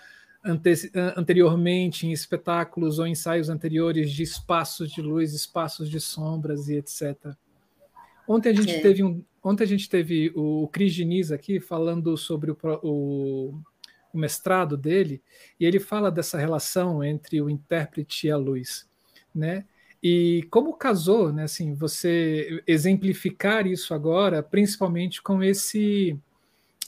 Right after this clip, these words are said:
Speaker 1: com essa luz inicial, e depois falando com essa questão de seguir o, o, o,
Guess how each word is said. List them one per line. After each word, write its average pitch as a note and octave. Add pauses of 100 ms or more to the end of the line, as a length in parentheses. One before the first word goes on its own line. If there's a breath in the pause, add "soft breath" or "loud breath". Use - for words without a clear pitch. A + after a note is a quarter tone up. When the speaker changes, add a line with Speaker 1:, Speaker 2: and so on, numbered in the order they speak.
Speaker 1:
com F3+
essa F3
luz F3
inicial, E3
e C#3+
depois D#3+
falando F3+
com F3
essa E3+
questão E3+
de E3
seguir F3
o, D#3+
o, D#3
o, D3